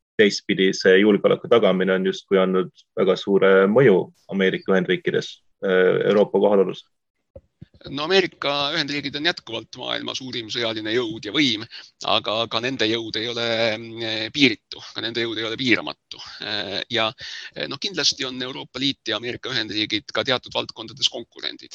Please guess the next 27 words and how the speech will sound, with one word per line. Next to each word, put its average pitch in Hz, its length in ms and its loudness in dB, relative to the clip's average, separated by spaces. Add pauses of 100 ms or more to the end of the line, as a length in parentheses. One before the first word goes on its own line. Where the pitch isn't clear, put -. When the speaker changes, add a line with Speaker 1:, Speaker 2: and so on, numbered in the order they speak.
(140)
Speaker 2:
Et, - 160 -18
et, - 140 -14
äh, 107 180 -4
seesama, 113 460 -2 (420)
äh, 107 240 -2
kaitsetööstus, 120 800 2 (240)
nagu 104 220 -10
öeldud, 98 180 -10
Euroopa 107 340 -8
Liidu 117 300 -4
sees, 104 520 0
äh, 101 180 -4 (800)
on 104 320 -8
ta 101 140 0 (420)
ajalooliselt 101 720 0
olnud 98 240 -12
võrdlemisi, 104 460 -6 (180)
äh, 98 200 0 (120)
killustunud, 101 720 -4 (500)
aga 107 300 -2
ka 104 100 -4
näiteks 107 540 -2
üle 110 100 0
Atlandi 117 400 -4
ookeani 113 640 -4
on 104 220 -8
ju, 107 120 -10